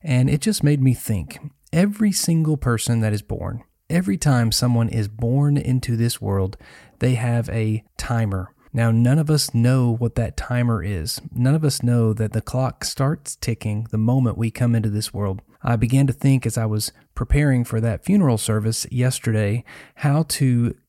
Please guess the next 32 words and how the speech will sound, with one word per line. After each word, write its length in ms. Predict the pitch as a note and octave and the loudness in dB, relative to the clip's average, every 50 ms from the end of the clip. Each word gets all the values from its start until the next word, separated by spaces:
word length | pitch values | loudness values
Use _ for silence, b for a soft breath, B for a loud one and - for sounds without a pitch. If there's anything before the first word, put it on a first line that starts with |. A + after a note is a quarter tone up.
| _ - | _ -8
explain 840 | - A#2+ - - - - - D#3 D#3+ F3 E3+ C#3 A2 G#2+ A2 A#2 B2+ | -6 -6 -4 -4 -6 -4 -2 0 2 2 2 2 2 0 2 0 0
and 320 | A#2+ - B2+ A#2+ A#2 A2+ - B B B B | 0 0 0 0 0 0 -2 B B B B
see 340 | B - - - - D#3+ D3 | B -10 -6 -4 -2 0 0
the 120 | B2+ B2 | 0 0
difference 540 | A2+ G#2+ - F3 G3 - - A#2+ A2+ - - | 0 0 0 0 0 0 0 0 0 0 -2
of 200 | - - A#2 G#2+ | -4 -6 -6 -6
the 120 | - A#2 G#2+ | -4 -6 -4
day 500 | A2 A#2+ C3 C#3 D3+ F#3 F#3+ F#3+ F#3+ F3 | -2 -2 0 0 2 2 0 0 -2 -2
someone 420 | - - E3 D#3 D#3 D3 C#3 C3 | -2 -2 0 0 2 2 2 2
is 120 | A#2 G#2+ | 0 -2
born 680 | G#2+ G#2+ B2+ A2+ A2+ G#2 F#2+ F#2 F2+ F#2+ A2 A#2+ D#3 - - | -2 -2 -2 -2 0 -2 -2 -4 -6 -6 -8 -10 -12 -8 -2
and 160 | D3 B2+ A#2+ | 0 2 2
the 40 | A#2 | 2
day 240 | A2 A2 B2 C3 C3+ | 2 2 0 0 0
someone 540 | C3+ - - B2+ A#2+ A#2+ A#2 A#2 A2+ A#2 A#2 - A#2 A2+ | 0 0 -2 -2 0 0 0 0 -2 -2 -4 -6 -6 -4
goes 320 | A#2+ A#2 A2 A2+ A#2 - | -4 -2 -2 -2 -2 -4
home 520 | - - C3 A#2+ A2 G#2 G#2 G#2 A#2 C3 - - | -2 -2 0 0 2 0 0 0 -2 -4 -4 -8
to 220 | - - A#2 G#2+ G#2 | -8 -6 -4 -4 -4
spend 360 | - - - A#2+ A#2+ A#2+ A#2 | -4 -6 -4 -2 0 0 0
their 120 | A#2 A2+ | 0 -2
eternity 520 | F#2+ A#2 A2 - - A2 G2+ G2+ G2+ G#2 G2+ | -2 -4 -4 -4 -4 -4 -4 -4 -4 -4 -4
with 160 | G2 G2+ - | -4 -6 -4
the 80 | G#2 G2 | -4 -4
Lord. 360 | G2+ G2+ G2 F#2+ F#2+ F#2+ - _ B B B B B B B B | -4 -2 -4 -4 -4 -6 -8 _ B B B B B B B B
And 160 | B2 B2 B2 | 0 2 2
I 80 | A#2+ | 2
thought 320 | A#2+ - A#2+ A2+ G2+ - - | 0 0 -2 -4 -4 -4 -6
the 100 | A#2 A2+ | -6 -6
celebration 960 | - - - D#3 E3 D#3 C3 - B2+ C3+ D#3 E3 C#3 - - A#2+ A2 G#2+ G2+ | -4 -2 -2 0 0 0 0 0 0 0 0 0 0 0 0 0 0 0 0
on 220 | G#2+ A#2 A#2 A#2 | 0 0 0 0
day 240 | A2+ A#2+ A#2+ A#2 A2+ | 0 0 0 0 0
one 500 | G#2+ G2+ A2 A#2+ A2 F#2 E2+ C#2 A#1+ - | -2 -2 -2 -2 -2 -2 -4 -8 -10 -10